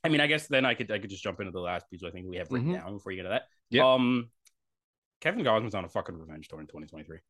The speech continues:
Speaker 2: Yeah?
Speaker 1: So
Speaker 2: What did, what did he do?
Speaker 1: Kevin Gausman tweeted out,
Speaker 2: Hmm?
Speaker 1: just casually, tenth, laughing emojis.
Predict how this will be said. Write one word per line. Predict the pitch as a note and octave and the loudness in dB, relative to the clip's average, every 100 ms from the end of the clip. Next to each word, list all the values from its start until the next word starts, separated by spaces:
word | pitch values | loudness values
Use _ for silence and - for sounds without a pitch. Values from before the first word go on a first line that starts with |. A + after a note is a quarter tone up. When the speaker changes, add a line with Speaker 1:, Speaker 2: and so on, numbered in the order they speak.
| _ _ _ _ | _ _ _ _
Speaker 2:
Yeah? | - F#3+ B3+ - - _ _ _ _ _ _ _ | 6 6 6 -4 -20 _ _ _ _ _ _ _
Speaker 1:
So | A#2+ A2+ A2+ A2 | 4 6 6 2
Speaker 2:
What | |
did, | G#2 | -2
what | |
did | C#3+ | -8
he | C#3 | -6
do? | C#3+ G#2+ _ _ _ | -4 -6 _ _ _
Speaker 1:
Kevin | - G#3+ B3+ | 0 2 6
Gausman | A#3+ A3 G#3 G3+ F#3+ - | 6 6 4 2 -2 -8
tweeted | - B3 A#3 | 0 2 4
out, | G#3 B2 - _ _ _ _ - | 4 4 0 _ _ _ _ -2
Speaker 2:
Hmm? | E3+ C#4 _ | -2 -2 _
Speaker 1:
just | C#3 - | -6 0
casually, | G3+ F3 D3 F#2 - _ _ - | 4 4 2 -2 -6 _ _ 2
tenth, | C4 D#3 - - _ _ _ - | 4 4 0 -16 _ _ _ -6
laughing | C#3 D#3+ D#3 A#2+ | 0 2 2 -2
emojis. | G2+ F2+ F#2 | -4 -6 -8